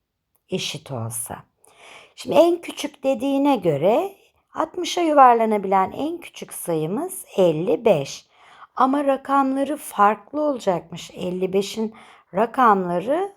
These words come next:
aynı. Beş, beş. Bu olmaz. O zaman bundan sonrakini düşüneceğim. Elli altı.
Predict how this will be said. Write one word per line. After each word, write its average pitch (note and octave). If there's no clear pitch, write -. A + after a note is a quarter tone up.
aynı. D#4
Beş, C#4+
beş. G#3
Bu E4+
olmaz. B3+
O A#3
zaman E4
bundan E4+
sonrakini E3
düşüneceğim. -
Elli A3
altı. C4